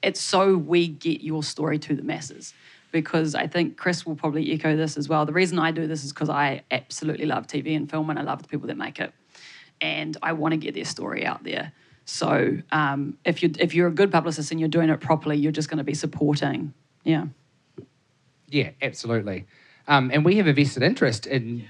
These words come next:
Speaker 2: in these projects going well, because if these films don't have commercial success, then we don't get to do it again, and neither do you guys. So it's quite important for us to make sure it works at the back end. <laughs>
Speaker 1: And then also to that, commercial success is one indicator.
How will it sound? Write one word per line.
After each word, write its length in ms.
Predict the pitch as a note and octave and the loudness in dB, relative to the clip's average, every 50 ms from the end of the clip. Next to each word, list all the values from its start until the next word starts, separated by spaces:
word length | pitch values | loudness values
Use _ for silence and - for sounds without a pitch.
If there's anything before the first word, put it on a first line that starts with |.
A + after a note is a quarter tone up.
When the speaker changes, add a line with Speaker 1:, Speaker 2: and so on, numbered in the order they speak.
| - - | -14 -6
Speaker 2:
in 300 | - - D3 C3+ B2+ B2+ | 0 2 2 2 2 2
these 180 | A#2+ B2+ B2 A2+ | 0 0 0 2
projects 380 | - D3 C3+ C3 B2+ A#2+ - - | 4 2 4 4 2 -2 0 2
going 280 | - C3 B2 A#2 A#2 | 4 4 4 4 4
well, 220 | A#2+ B2+ A#2+ G#2+ G2+ | 4 4 4 4 2
because 440 | G2+ B2 C3 - B2+ A#2+ A#2 - - - - - - - _ _ - - | 0 -2 0 0 0 0 -2 -4 -10 -18 -20 -20 -20 -20 _ _ -2 2
if 160 | D#3+ E3 D#3+ | 4 4 6
these 160 | - E3 D#3 | 6 4 4
films 240 | - E3+ F3+ F3 E3 C#3+ | 6 6 6 6 6 4
don't 140 | D#3+ D3 | 4 4
have 140 | C#3 D3 C#3 | 4 2 2
commercial 380 | - - C#3+ C#3 C3 - B2+ A#2 | 2 4 4 4 4 4 2 0
success, 720 | - A#2+ - - - B3 G#3+ C#3 A#2+ A#2+ A#2+ - - - - _ _ _ _ _ _ | 0 -2 -6 -4 0 2 4 4 2 2 -2 -6 -8 -10 -14 _ _ _ _ _ _
then 140 | - D3 C#3+ | 0 4 6
we 80 | D3 D3 | 6 6
don't 160 | C#3 C3+ A#2 | 6 4 2
get 100 | A#2+ A2 | -2 -4
to 60 | - A2+ | -2 0
do 160 | B2+ B2 B2 | 2 4 4
it 60 | B2+ | 4
again, 480 | A#2+ G#2+ G2+ G2 F#2+ A2+ B2+ C3 - - - - _ _ _ - | 2 0 -2 -2 -2 -4 -6 -6 -10 -12 -14 -18 _ _ _ -6
and 100 | B2 B2+ | -4 0
neither 240 | C3+ C3+ C3+ A#2+ A2 | 2 2 2 2 2
do 140 | G#2 A2+ B2 | 0 4 6
you 160 | C#3+ D#3+ D3+ | 6 6 6
guys. 320 | - G#2+ F#2+ F#2+ G#2+ G#2+ - | 4 2 0 0 -2 0 2
So 160 | - B2 A2+ | 2 4 4
it's 140 | A#2 A2+ - | 2 0 0
quite 220 | - - C#3 C3 | 4 6 6 6
important 420 | B2 B2 B2 C#3 C#3+ C3+ C3 C3 - | 6 6 6 6 6 6 6 2 2
for 120 | - B2+ | 2 2
us 160 | A#2 - - | 2 2 2
to 180 | - B2 A2+ G#2+ - - - - _ | 2 0 0 0 -2 -12 -20 -6 _
make 140 | - D3+ C3+ | 0 2 4
sure 140 | - D3+ C#3 | 4 4 4
it 80 | C3+ | 6
works 240 | C3+ C3+ B2 - - | 6 4 4 2 0
at 60 | - | -4
the 60 | A#2+ A2+ | -2 2
back 240 | B2 B2+ B2 - | 2 2 2 2
end. 440 | - F#2 F2+ G#2 C3+ C#3+ - - - - | -2 -4 -4 -4 -4 -4 -4 -4 -4 -4
<laughs> 40 | - D#4 - - F4 - - - F4 - | -4 -4 -4 -6 -10 -10 -10 -6 0 2
Speaker 1:
And 120 | G#3+ G#3+ | 4 4
then 100 | A3 G#3 | 4 4
also 340 | G#3 G3 F#3+ F#3 F3+ F#3+ F#3 F3 | 4 4 4 4 2 0 0 0
to 120 | - E3 | 0 0
that, 460 | E3 F#3 F#3 F3 E3 - - - _ | 2 4 4 4 2 2 -2 -8 _
commercial 400 | - G#3 F#3+ F#3+ F#3+ F3+ - F3+ | -2 0 2 4 4 4 4 2
success 360 | D#3 D#3+ - - - E3 D#3 - | 0 0 -2 0 0 0 2 2
is 80 | D#3 D3 | 2 4
one 200 | D3+ E3 E3+ E3 | 6 6 6 6
indicator. 680 | D#3+ D#3 - D#3 D3 - D3+ D3 D3 D#3 D3+ C#3+ C#3 | 6 4 2 2 0 2 2 2 2 2 0 0 -2